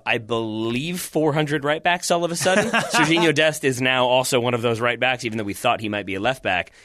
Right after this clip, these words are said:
Speaker 1: Is that something we wanna see at this point? Do we wanna see Serginho Dest regularly starting in that
Speaker 2: I
Speaker 1: right
Speaker 2: mean,
Speaker 1: back
Speaker 2: if
Speaker 1: spot?
Speaker 2: Tim Ream's gonna play like that,
Speaker 1: Yeah.
Speaker 2: then yes.
Speaker 1: Yeah. And I
Speaker 2: Yeah.
Speaker 1: think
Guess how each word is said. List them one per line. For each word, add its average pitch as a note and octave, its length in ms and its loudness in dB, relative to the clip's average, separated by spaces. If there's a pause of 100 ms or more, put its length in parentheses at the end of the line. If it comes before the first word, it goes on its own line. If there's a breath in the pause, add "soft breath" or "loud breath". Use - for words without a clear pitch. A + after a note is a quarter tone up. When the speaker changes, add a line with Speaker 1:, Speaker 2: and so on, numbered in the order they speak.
(100)
Speaker 1:
Is A#2 200 -6
that A#2 220 0
something D#3+ 280 -4
we D#3+ 100 -2
wanna D#3+ 220 0
see G#3 400 -4
at D#3+ 100 -8
this E3+ 140 -4
point? F3+ 180 -2
Do A#2+ 80 -6
we A2+ 80 0
wanna A2+ 220 -2
see B2+ 120 -4
Serginho A2 420 -2
Dest G#2+ 340 -2
regularly G#2+ 480 -2
starting A2 260 -2
in A2 60 -4
that G#2+ 100 -4
Speaker 2:
I G#2+ 40 -4
Speaker 1:
right A2+ 100 -2
Speaker 2:
mean, - 20 -2
Speaker 1:
back A#2 100 0
Speaker 2:
if - 40 -4
Speaker 1:
spot? C3+ 140 0
Speaker 2:
Tim G3 140 0
Ream's G#3+ 200 2
gonna F3+ 140 -4
play F#3 180 -2
like C3 180 -6
that, C#3 260 -4
Speaker 1:
Yeah. G#2 220 0 (240)
Speaker 2:
then C3+ 200 -6
yes. C3 360 -6
Speaker 1:
Yeah. C3 200 0 (280)
And C3+ 140 0
I C3+ 60 4
Speaker 2:
Yeah. F#3 100 2
Speaker 1:
think F#3 180 0